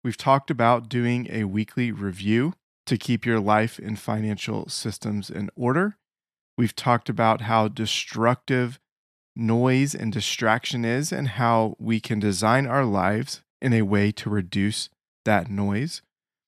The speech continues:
We've talked about setting financial goals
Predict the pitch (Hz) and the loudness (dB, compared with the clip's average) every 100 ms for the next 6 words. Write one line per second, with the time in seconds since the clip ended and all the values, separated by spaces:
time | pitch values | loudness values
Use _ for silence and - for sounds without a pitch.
0 | _ - 120 110 127 117 - 110 110 110 | _ -2 0 2 2 2 0 0 2 2
1 | - _ _ - 131 123 139 135 - - | -2 _ _ -6 -2 0 0 -4 -4 0
2 | 131 117 110 - 113 113 - _ _ _ | 2 2 0 -2 -4 -6 -12 _ _ _
3 | - 180 120 110 127 - | 2 4 4 0 -6 -12